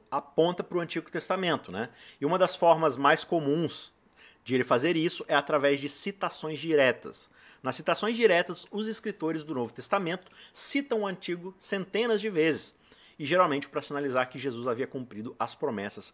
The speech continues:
e profecias realizadas na primeira parte das Escrituras, né? É...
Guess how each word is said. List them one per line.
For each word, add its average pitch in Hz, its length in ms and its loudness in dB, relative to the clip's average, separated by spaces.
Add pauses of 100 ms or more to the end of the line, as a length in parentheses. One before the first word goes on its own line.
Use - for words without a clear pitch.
e 175 80 -8
profecias 139 760 -8 (400)
realizadas 131 640 2
na 131 80 -2
primeira 151 400 -4
parte 113 420 0
das 107 140 -2
Escrituras, 117 720 -2 (100)
né? 98 220 -8 (1600)
É... 110 760 4